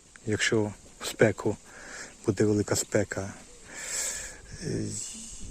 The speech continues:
в мене часу немає, тому я так залишу до наступного року. І воно за рік само в мене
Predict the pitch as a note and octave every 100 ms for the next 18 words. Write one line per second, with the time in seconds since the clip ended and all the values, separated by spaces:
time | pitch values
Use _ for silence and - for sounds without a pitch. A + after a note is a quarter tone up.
0 | - C3 B2+ A2+ - B2 - B2 C3 D3
1 | B2+ - A#2 A2+ A2+ G#2+ A2 G#2+ G2+ G2+
2 | F#2 - - - - A#2 G2 F#2+ A2+ C#3+
3 | C#3 - G2 F#2+ - - - - - -
4 | - A2 A2 G#2+ G2+ - - G#2+ G#2+ G#2
5 | - G#2 G#2 - - B2+ A#2 B2+ A#2 G2
6 | B2 C#3 - - - - - A2 A2+ B2
7 | G#2 A2 G2+ G2+